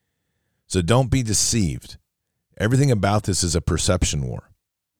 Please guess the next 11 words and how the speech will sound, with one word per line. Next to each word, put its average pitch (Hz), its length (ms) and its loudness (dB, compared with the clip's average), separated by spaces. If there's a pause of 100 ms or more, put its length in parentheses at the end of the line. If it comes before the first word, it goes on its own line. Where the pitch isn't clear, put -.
(520)
even 117 260 0
with 107 120 2
the 95 60 0
food 113 320 4
issue. - 320 -4 (840)
What 87 140 -8
they're 98 120 -2
trying 131 380 0
to 110 100 0
do 104 260 4
is 85 160 2